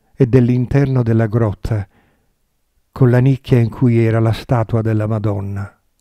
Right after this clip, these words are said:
un tempo bianca e celeste pastello, e adesso annerita dal fumo dei ceri che bruciavano davanti alla nicchia.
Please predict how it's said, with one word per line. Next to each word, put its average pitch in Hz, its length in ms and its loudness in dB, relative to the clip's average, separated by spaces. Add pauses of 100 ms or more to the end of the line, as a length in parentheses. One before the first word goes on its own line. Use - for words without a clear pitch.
(220)
un 123 220 -2
tempo 120 500 2
bianca 131 840 0 (200)
e 131 160 2
celeste 120 560 2
pastello, 107 720 -2 (640)
e 143 140 2
adesso 143 360 4
annerita 135 960 2
dal 120 300 2
fumo 123 340 2
dei 113 180 2
ceri 110 480 0 (480)
che - 160 0
bruciavano 123 640 0
davanti 117 460 0
alla 113 220 2
nicchia. 107 600 -6